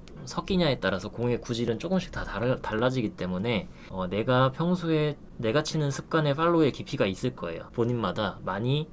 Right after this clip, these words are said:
구사하는 습관이 되어 있는 팔로우의 깊이가 있어요. 어, 그걸로 편안한 두께를 맞춰서 내 세어치기는 어떻게 공에 구르더라, 이런 거를 이미지화를 시켜서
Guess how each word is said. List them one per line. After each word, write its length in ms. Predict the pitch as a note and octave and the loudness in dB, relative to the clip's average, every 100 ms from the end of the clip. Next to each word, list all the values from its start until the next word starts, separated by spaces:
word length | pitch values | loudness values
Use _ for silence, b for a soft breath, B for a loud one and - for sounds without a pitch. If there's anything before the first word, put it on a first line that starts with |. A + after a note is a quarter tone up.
| - | -16
구사하는 540 | - A2 A#2+ G#2+ F#2+ E2+ - - | -10 -4 -2 0 -2 -8 -14 -16
습관이 560 | - - D3 C#3 C3 | -16 -2 2 2 0
되어 240 | A2+ G#2 G#2+ | 0 0 2
있는 260 | G2+ A2+ | 0 -2
팔로우의 360 | B2+ D3+ D#3 C3 | -2 0 2 0
깊이가 340 | - - B2+ | -4 -6 -4
있어요. 380 | F2+ - A2+ F2 - - | -4 -4 -6 -6 -10 -14
어, 160 | F#2 - B B B | -16 -16 B B B
그걸로 600 | - A#2+ A#2+ C#3 D#3+ F3+ | 0 4 6 6 4 2
편안한 320 | - F#3 F3+ | 0 6 6
두께를 400 | D3+ C3 B2+ A#2+ | 4 2 2 4
맞춰서 580 | G2+ F2+ G#2+ G2+ B2+ D#3+ B B B B | 2 0 -4 -2 -2 -2 B B B B
내 120 | G#2 G2+ | -2 0
세어치기는 680 | C#3 D3 D3 B2 A2 A#2 G#2+ | 2 2 0 -2 -2 -2 -2
어떻게 380 | F#2+ C3+ C3+ | -2 -2 -2
공에 240 | C3 A#2 A2+ | -2 -2 -2
구르더라, 580 | - A2 B2+ G#2+ F2 - | -2 -2 2 2 2 -6
이런 260 | - A#2+ A2+ | -4 -2 0
거를 360 | G#2+ A#2 D#3 F3+ B B - - | 0 2 0 -2 B B -14 -2
이미지화를 800 | A#2+ D3+ C3+ A2+ - - A2+ G2+ | 2 2 4 0 0 -4 -2 -2
시켜서 520 | - B2 G#2 A#2 | -2 -4 0 -2